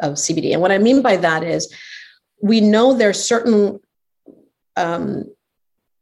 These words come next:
risk factors for s-, schizophrenia. And these teenagers that show these signs,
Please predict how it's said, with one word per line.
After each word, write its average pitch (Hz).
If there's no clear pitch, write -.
risk 202
factors 202
for 190
s-, -
schizophrenia. 160
And 190
these 180
teenagers 208
that 170
show 226
these 190
signs, 160